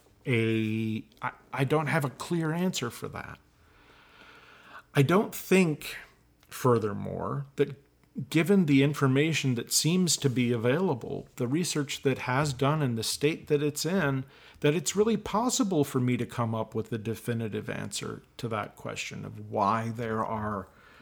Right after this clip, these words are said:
more women on this podcast as guests. I, I simply know that there has been a gender imbalance in the podcast.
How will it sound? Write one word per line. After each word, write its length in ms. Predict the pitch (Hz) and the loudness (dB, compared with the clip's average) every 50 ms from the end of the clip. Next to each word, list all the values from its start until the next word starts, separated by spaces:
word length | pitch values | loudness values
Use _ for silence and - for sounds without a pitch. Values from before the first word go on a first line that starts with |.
| - - - - - - - - | -20 -20 -20 -20 -20 -20 -10 -4
more 600 | 127 120 120 120 120 120 120 117 117 104 107 117 - _ - | 0 2 2 4 4 4 4 2 2 0 -2 -8 -16 _ -6
women 520 | 117 117 120 120 117 113 104 - - - 101 - _ _ _ _ _ _ - | -2 0 0 0 0 -2 -4 -8 -10 -14 -16 -18 _ _ _ _ _ _ -16
on 220 | - 117 120 123 123 | -12 -8 -6 -2 -2
this 220 | 127 131 123 - | -2 -2 -2 -4
podcast 640 | - - 120 123 120 117 - - 127 127 - - - | -4 -4 -2 -2 -2 -4 -6 -6 -6 -4 -6 -4 -4
as 120 | 127 110 | -4 -4
guests. 680 | - - 151 175 208 165 107 - - - - - - - _ _ _ _ _ _ _ - - - - - - - - - - _ | -2 -2 0 0 2 0 0 -4 -6 -8 -8 -10 -10 -10 _ _ _ _ _ _ _ -20 -20 -20 -20 -20 -20 -20 -20 -20 -14 _
I, 180 | - 135 135 135 - - | 0 2 2 2 -2 0
I 80 | 139 127 | 0 0
simply 840 | - - - 202 214 214 214 - 185 180 180 175 160 151 - - - _ _ _ _ _ _ _ _ _ _ _ - | 2 2 2 2 2 2 2 0 0 2 2 0 -2 -4 -8 -10 -18 _ _ _ _ _ _ _ _ _ _ _ -6
know 600 | - 131 123 127 135 135 135 139 139 139 139 139 131 | -2 0 2 4 4 6 6 6 6 6 6 4 2
that 300 | 120 131 123 - 147 123 | 0 -2 -4 -4 -4 -2
there 400 | 131 127 127 123 120 117 - - _ _ - | -2 0 0 0 0 -2 -4 -8 _ _ -10
has 400 | - - - 135 135 139 120 110 | -8 0 2 2 2 2 2 0
been 220 | 110 131 127 123 | -2 0 0 0
a 60 | 120 | 0
gender 520 | 120 104 - 120 117 117 113 113 113 117 123 | -2 -2 -4 -4 -2 -2 -4 -4 -4 -4 -4
imbalance 680 | - 127 117 110 101 104 101 104 104 107 107 - - | -4 -4 -6 -4 -4 -4 -6 -6 -6 -8 -10 -8 -8
in 100 | 117 113 | -8 -8
the 80 | 113 - | -8 -6
podcast. 600 | - 139 143 139 117 - - 101 98 101 - | -4 -4 -4 -4 -4 -6 -12 -12 -10 -10 -10